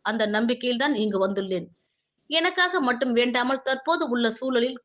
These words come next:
கொலை, கொள்ளை, மேலும் கள்ளக்குறிச்சி சம்பவம்,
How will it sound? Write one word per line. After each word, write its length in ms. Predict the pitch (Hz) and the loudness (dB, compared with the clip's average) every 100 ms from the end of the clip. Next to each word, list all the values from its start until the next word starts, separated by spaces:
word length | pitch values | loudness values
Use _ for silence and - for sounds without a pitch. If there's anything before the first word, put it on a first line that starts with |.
| - | 0
கொலை, 400 | 277 277 285 - | 2 2 0 0
கொள்ளை, 320 | 262 277 285 | 2 4 2
மேலும் 400 | 220 233 247 240 | 2 2 2 0
கள்ளக்குறிச்சி 560 | 247 277 277 262 240 233 | 0 0 0 -2 -4 -6
சம்பவம், 560 | 226 220 226 226 254 | -4 -4 -2 -2 -4